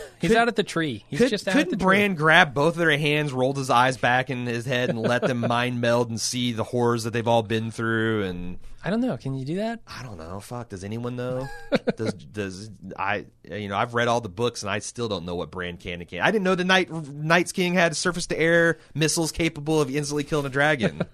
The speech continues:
Speaker 1: <laughs>
Speaker 2: I didn't know that you kill a White Walker and all their thralls die. Like, there's, you know, I'm Jon, I'm Jon Snow. You know nothing. This whole fucking season, it feels like.
Speaker 1: Speaking of mechanics, I'm unsure of. Um,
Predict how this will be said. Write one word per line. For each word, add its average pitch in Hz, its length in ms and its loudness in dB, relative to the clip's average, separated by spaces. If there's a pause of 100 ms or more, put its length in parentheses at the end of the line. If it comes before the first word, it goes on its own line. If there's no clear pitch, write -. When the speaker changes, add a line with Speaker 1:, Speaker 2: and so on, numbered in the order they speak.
(220)
Speaker 1:
<laughs> - 360 -8
Speaker 2:
I 156 120 6
didn't 156 320 2
know 180 180 8
that 156 160 -2
you 160 60 -4
kill 165 240 0
a 151 60 4
White 147 260 6
Walker 143 380 2
and 127 100 2
all 127 180 4
their 123 200 0
thralls 127 440 0
die. 82 360 -4
Like, 98 240 -6
there's, 117 380 -6 (520)
you 113 120 -6
know, 104 180 0
I'm 120 180 -2
Jon, 123 380 2
I'm 135 200 0
Jon 127 260 2
Snow. 135 260 -2
You 113 180 -2
know 113 140 0
nothing. 90 560 -4 (100)
This 98 160 -10
whole 104 140 -2
fucking 98 280 -6
season, 87 320 -10
it - 60 -16
feels 76 200 -10
like. 69 220 -10 (600)
Speaker 1:
Speaking 196 260 -2
of 143 120 -2
mechanics, 120 380 -2
I'm 117 120 -2
unsure 117 340 0
of. 110 260 -2 (580)
Um, 120 340 2